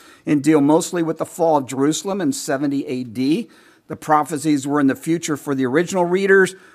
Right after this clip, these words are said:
but have been fulfilled and are now in the past for us. And so when it comes to the seven churches in chapters two and three, they would say that the warnings,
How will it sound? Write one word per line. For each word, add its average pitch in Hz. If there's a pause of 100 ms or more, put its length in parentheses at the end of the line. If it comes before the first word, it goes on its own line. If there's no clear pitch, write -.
(120)
but 170
have 151
been 151
fulfilled 147
and 135
are 131
now 123
in 120
the 117
past 113
for 196
us. - (480)
And 196
so 233
when 220
it 214
comes 220
to 220
the 202
seven 226
churches 180
in 156
chapters 160
two 196
and 190
three, 175
they 196
would 202
say 170
that 160
the 143
warnings, 208